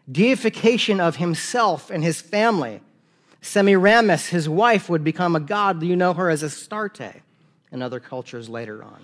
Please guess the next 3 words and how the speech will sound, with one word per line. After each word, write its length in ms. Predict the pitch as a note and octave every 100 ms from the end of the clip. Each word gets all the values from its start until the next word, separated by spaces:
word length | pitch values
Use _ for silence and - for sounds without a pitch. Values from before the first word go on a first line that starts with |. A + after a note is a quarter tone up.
| A2+ _ _ _ _ _ _ _ _ _ _
Tammuz, 680 | - F#3+ G3+ B3+ C4 G3+ D#3+
his 220 | F#3 F3+
son, 680 | - A#3+ B3 C#3+ G#2 F#2+